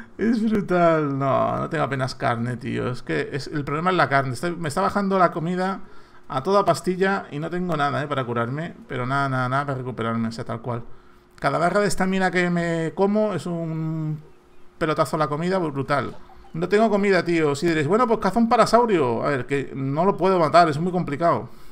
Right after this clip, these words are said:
Salvo que se bugue en un sitio. Este es un veinticuatro, esto tiene cuatrocientos y pico de vida. No, no me llega la estamina para bajarlo.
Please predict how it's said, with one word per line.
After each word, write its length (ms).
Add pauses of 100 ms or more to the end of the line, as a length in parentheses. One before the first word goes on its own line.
Salvo 300
que 80
se 100
bugue 160
en 80
un 80
sitio. 520
Este 160
es 80
un 80
veinticuatro, 520
esto 140
tiene 520
cuatrocientos 800
y 40
pico 220
de 100
vida. 360
No, 140
no 200
me 100
llega 140
la 80
estamina 340
para 120
bajarlo. 380